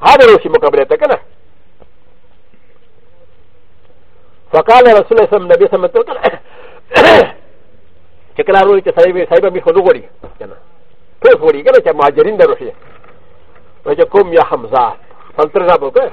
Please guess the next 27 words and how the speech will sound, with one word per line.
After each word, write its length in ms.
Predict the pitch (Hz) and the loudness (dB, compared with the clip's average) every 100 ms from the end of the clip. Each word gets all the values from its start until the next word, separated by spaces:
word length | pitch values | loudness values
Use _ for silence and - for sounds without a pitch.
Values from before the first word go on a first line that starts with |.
| - | -10
حمزه 200 | 147 165 | -4 0
وایي 140 | 165 | 0
چې: 120 | - - | 0 -10
«چک 120 | - | -10
شه، 100 | 135 - - - - | -12 -20 -20 -18 -6
دروغ 260 | 123 127 | -4 -4
ده.» 120 | 123 - - - - - - - - - - - - - - | -6 -10 -14 -20 -20 -20 -20 -20 -20 -20 -20 -20 -20 -12 -2
«کوم 220 | 202 180 | -2 0
یا 100 | 160 | 0
علي؟» 300 | 135 123 110 - - - - - - - - - | 0 -4 -14 -20 -20 -20 -20 -20 -20 -20 -20 -12
علي 160 | 139 175 | -10 -6
صاحب 160 | 175 | -6
چې 120 | 151 143 | -6 -12
چګې 200 | 147 175 | -4 -2
نه 80 | 160 | -2
تره 180 | - 214 | -2 -6
دي 100 | 165 | -6
ده، 120 | - | -6
که 80 | 269 | -6
نه؟ 120 | - - - - - - | -8 -14 -20 -20 -20 -14
بیا 120 | 135 156 | -8 -6
تره 200 | 175 170 | -4 -4
دي، 120 | 127 | -4
چک 180 | - 165 | -8 -8
شه، 80 | 139 | -6
دروغ 200 | 131 | -6
ده. 100 | 139 | -8